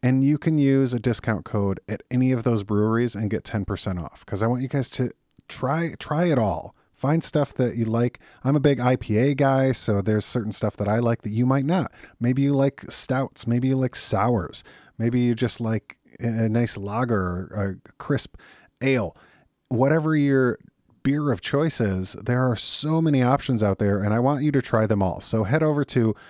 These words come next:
wellbeingbrewing dot com. You can use code friend request there. Go to bravus dot com, B R A V U S. You can use code friend request there. And then Two Roots Brewing, you can use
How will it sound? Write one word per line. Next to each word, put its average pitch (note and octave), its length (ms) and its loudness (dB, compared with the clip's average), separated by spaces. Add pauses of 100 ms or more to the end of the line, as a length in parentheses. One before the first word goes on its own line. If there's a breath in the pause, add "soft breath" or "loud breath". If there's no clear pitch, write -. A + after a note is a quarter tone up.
(240 loud breath)
wellbeingbrewing B2 920 2
dot G#2+ 180 2
com. G2 360 0
You G2 100 0
can G#2 140 -8
use G#2+ 180 0
code A2 260 0
friend G2+ 280 0
request F2+ 500 -6
there. F2+ 280 -4 (440 soft breath)
Go A#2 100 2
to G#2+ 80 4
bravus G#2 560 2
dot A#2 240 0
com, B2+ 340 0
B A2 220 0
R G#2 180 2
A G#2 140 2
V G2+ 160 -2
U A2 260 2
S. A#2 280 -2 (240 soft breath)
You G#2+ 160 -2
can A2 100 -4
use G#2 220 0
code F#2+ 280 0
friend F#2+ 280 -2
request F2+ 420 -6
there. A#2+ 320 2 (340 loud breath)
And A#2+ 140 0
then B2 120 2
Two - 280 0
Roots E3 320 0
Brewing, A2+ 460 2 (320 soft breath)
you A#2+ 160 0
can B2 180 2
use A2+ 400 2